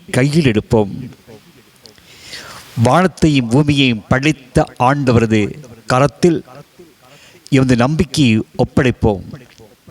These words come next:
எதுவும் நல்லதாக அமையும் என்ற நம்பிக்கை இருந்தால்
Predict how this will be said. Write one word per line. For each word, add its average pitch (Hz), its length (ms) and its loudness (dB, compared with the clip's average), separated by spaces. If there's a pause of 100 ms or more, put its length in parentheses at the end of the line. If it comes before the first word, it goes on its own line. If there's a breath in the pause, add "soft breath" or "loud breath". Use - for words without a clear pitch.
(640 loud breath)
எதுவும் 131 640 0 (300)
நல்லதாக 151 840 0 (580)
அமையும் 120 600 -2 (800 loud breath)
என்ற 135 220 0
நம்பிக்கை 147 500 -2
இருந்தால் 117 580 0